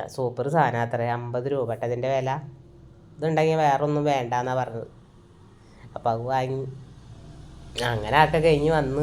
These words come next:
കുറച്ച് കട്ടൻ ചായ ഉണ്ടാക്കിയപ്പോ ഈ ക്ഷീണം ഭയങ്കര ചൂടായിരുന്നു ട്ടാ. ഇങ്ങോട്ട് എത്തുമ്പോഴത്തേനും മഴയും പെയ്ത്, അതുവരെ നല്ല ചൂടായിരുന്നു.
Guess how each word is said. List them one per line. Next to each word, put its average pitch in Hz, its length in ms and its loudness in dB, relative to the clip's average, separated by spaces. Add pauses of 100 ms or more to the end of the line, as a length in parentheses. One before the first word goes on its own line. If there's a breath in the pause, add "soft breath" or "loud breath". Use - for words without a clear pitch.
കുറച്ച് 147 300 0
കട്ടൻ 143 340 2
ചായ 127 240 2
ഉണ്ടാക്കിയപ്പോ 143 380 0
ഈ 147 180 2
ക്ഷീണം 135 600 -2
ഭയങ്കര 123 460 0
ചൂടായിരുന്നു 151 520 4
ട്ടാ. 135 180 4 (380 loud breath)
ഇങ്ങോട്ട് 151 260 4
എത്തുമ്പോഴത്തേനും 185 560 4
മഴയും 156 320 4
പെയ്ത്, 151 280 4 (180)
അതുവരെ 151 300 2
നല്ല 147 380 0
ചൂടായിരുന്നു. 127 580 0